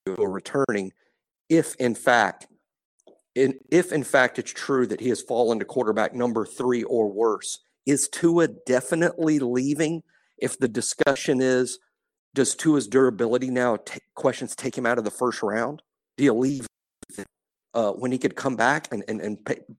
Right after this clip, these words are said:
prove his health and be the number one pick overall? So I, I'm, I'm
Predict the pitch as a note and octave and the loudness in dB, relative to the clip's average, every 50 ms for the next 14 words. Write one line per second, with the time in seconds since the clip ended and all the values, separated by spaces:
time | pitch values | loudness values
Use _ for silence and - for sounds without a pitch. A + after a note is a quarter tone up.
0 | _ - - F3 D#3+ D3 C#3 A#2+ - C#3 C3+ C3 D#3 - B2+ G#2 A2+ B2 G#2+ A#2 | _ 0 4 4 6 6 4 2 4 2 2 2 2 0 -4 -4 -4 -4 -2 -2
1 | A#2 A#2+ B2 B2 A#2+ B2 A#2 - C3+ B2 C3+ A#2+ A#2 A2 G#2 G2+ G#2+ G#2+ A#2+ C#3 | -2 0 0 2 2 2 0 -2 -2 0 0 0 0 0 0 0 2 2 2 0
2 | E3 - _ _ _ _ _ _ _ _ _ _ - - C#3+ B2+ B2 - - - | 0 -4 _ _ _ _ _ _ _ _ _ _ -4 0 2 2 2 0 -6 -16
3 | - - _ _ _ _ _ _ - D#3 - - - - - - E3 D3+ - - | -20 -20 _ _ _ _ _ _ -4 -2 -2 -2 -4 -4 -2 -2 -4 -4 -6 -12
4 | _ - - D#3+ | _ -6 -6 -4